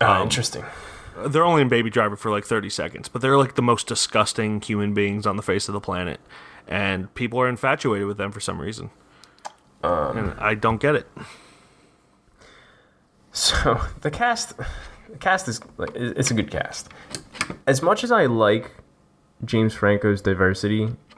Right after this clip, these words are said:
Speaker 1: it didn't go well here, in my opinion.
Speaker 2: Mm-hmm.
Speaker 1: Um,
Speaker 2: Well, the, the thing is, he's,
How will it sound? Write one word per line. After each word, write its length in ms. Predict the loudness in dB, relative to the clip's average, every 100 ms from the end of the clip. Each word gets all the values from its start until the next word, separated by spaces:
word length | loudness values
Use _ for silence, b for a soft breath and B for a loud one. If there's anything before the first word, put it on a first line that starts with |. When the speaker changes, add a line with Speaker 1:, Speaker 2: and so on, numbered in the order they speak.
| _ _ -14 -2
Speaker 1:
it 160 | -2 2
didn't 340 | 2 2 -2 _ -10 0
go 540 | 4 4 4 0 -6 -16 _
well 360 | -2 2 2 2
here, 440 | 0 0 -2 -4 -4
in 100 | -2
my 160 | -2
opinion. 560 | -2 -2 -2 -2 -4 -8 _ _ _ _
Speaker 2:
Mm-hmm. 880 | -2 -2 -2 -4 -14 -20 -20 -14 -2
Speaker 1:
Um, 360 | 2 4 4 0 -2
Speaker 2:
Well, 120 | -2
the, 120 | 0
the 280 | -2 0 0
thing 220 | 0 0
is, 220 | 2 0 0
he's, 220 | -2